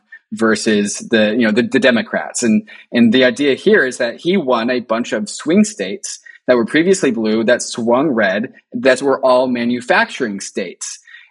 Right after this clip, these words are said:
And this is why I started this series of questions with talking about the long tail of banks and the long tail of the economy. I'm wondering if you see similar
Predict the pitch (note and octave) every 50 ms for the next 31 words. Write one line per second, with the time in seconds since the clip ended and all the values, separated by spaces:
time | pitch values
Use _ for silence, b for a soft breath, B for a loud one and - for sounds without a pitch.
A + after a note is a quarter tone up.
0 | B - D3 C#3+ C3+ C3 B2 C3 B2+ - E3+ E3+ F#3 E3 F#3 F3+ E3 D3+ C#3 C3+
1 | - E3 D3+ C#3+ C#3+ B2 B2+ B2+ B2 - - D3+ C#3+ C3+ A#2 A#2+ G#2 - - E3
2 | - - C#3+ B2 A2+ - B2 A2+ - - C#3+ C#3 C3+ - B2 A#2+ A2+ - A2+ A2+
3 | A#2+ A#2+ B2 A#2+ - - A#2 A2+ A2 G2+ A2 A2 B2+ - - D3 C3 A#2+ A2 A2
4 | G#2+ A2 A#2 A#2+ - - A2 G#2+ G#2 G2+ - A2+ G#2+ G2+ F#2+ - - G#2 A2 B2
5 | C#3 D3+ F3 F#3+ F#3 B B B B B B B B - D3+ E3 F#3 G3+ G#3 G3+
6 | F3+ D#3+ D3 C3+ - D3 C#3 C3 - - - E3+ F#3 F#3 D#3 C3 - - - E3
7 | D#3 D3+ D3 C#3 C#3 C3 B2+ A#2+ A#2+ A#2+ -